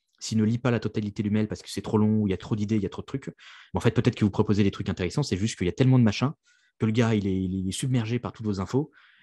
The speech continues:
et, euh, il n'a pas envie de, de, de faire des efforts pour comprendre ce que vous voulez. Donc, allez, euh, poubelle, spam, euh, je réponds pas. Et puis, si c'est important, peut-être qu'un jour, ça retombera. Euh, et donc, euh, du coup, vous mettez une balle dans le pied à cause de ça, quoi.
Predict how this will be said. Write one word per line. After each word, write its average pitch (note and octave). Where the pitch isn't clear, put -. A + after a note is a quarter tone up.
et, A#2
euh, G2
il F#2+
n'a F#2+
pas A#2
envie A2
de, F#2+
de, F#2+
de F#2
faire G2+
des G2
efforts A2
pour -
comprendre G#2
ce -
que F#2
vous E2
voulez. A2
Donc, G2+
allez, A#2
euh, F#2
poubelle, A#2
spam, B2
euh, G2
je A2
réponds A2
pas. B2
Et G2+
puis, -
si -
c'est -
important, G#2
peut-être F#2+
qu'un F2
jour, G2+
ça -
retombera. D#2
Euh, C#2
et D2
donc, F#2
euh, E2
du D2+
coup, A2
vous F#2+
mettez E2+
une F#2
balle F2+
dans F2
le E2+
pied -
à F#2+
cause E2+
de D#2
ça, -
quoi. -